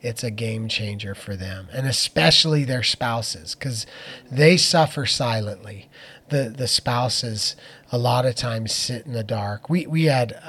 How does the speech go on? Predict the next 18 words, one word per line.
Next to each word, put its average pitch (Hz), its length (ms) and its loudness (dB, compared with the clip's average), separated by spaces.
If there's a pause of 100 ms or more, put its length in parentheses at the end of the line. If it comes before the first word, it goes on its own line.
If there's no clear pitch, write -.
(160)
I 156 160 2
would 160 180 2
say 143 260 0
that 127 240 -6
within 143 600 -2
six - 360 -2
to 143 100 -2
twelve 135 340 0
months 135 260 0
before 123 520 -2
a 117 160 -4
worship 117 420 -2
pastor 120 440 -2
burns 113 400 -2
out 110 220 -2
and 127 80 -10
leaves 110 220 -2
the, 107 180 -8